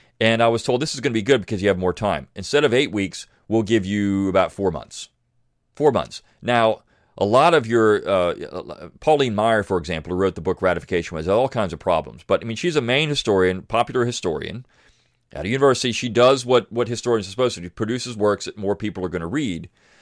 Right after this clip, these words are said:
But she would take years to write a book. Foner's Reconstruction, he admits it took him a couple decades to write. Decades. I was given <laughs> six months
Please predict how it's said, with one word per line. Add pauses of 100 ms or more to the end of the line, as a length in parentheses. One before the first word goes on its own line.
(120)
But
she
would
take
years
to
write
a
book.
Foner's
Reconstruction,
he
admits
it
took
him
a
couple
decades
to
write. (680)
Decades. (360)
I
was
given (320)
<laughs> (800)
six
months